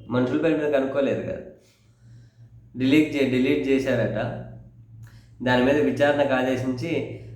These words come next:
కంప్యూటర్ ఆపరేటరు, సంబంధిత అధికారులు వీళ్ళ మీద చర్యలకు ఉపక్రమిస్తున్నారట. దొరికితే వాళ్ళ మీద చర్యలు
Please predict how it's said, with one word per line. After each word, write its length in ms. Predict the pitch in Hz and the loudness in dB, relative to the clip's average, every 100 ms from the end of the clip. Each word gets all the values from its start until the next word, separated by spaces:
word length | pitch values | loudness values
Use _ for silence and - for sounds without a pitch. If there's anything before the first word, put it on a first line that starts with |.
| - | -6
కంప్యూటర్ 460 | 143 135 135 135 127 | 0 2 2 2 2
ఆపరేటరు, 800 | 123 120 123 123 120 123 123 123 | 2 2 2 2 2 2 2 2
సంబంధిత 440 | 120 120 123 123 | 2 4 4 4
అధికారులు 520 | 117 123 120 120 120 | 2 0 0 0 2
వీళ్ళ 200 | 120 123 | 2 4
మీద 180 | 120 123 | 4 2
చర్యలకు 500 | 123 - 117 123 120 | 0 -2 0 2 2
ఉపక్రమిస్తున్నారట. 960 | 110 113 113 113 104 - 95 90 - - - - - - | 0 0 -2 -2 -2 -6 -8 -8 -10 -14 -18 -20 -20 -10
దొరికితే 400 | 110 120 120 131 | -2 0 2 4
వాళ్ళ 320 | 160 127 135 | 4 4 2
మీద 140 | 135 135 | 2 2
చర్యలు 480 | 117 117 104 95 | 2 0 -2 -4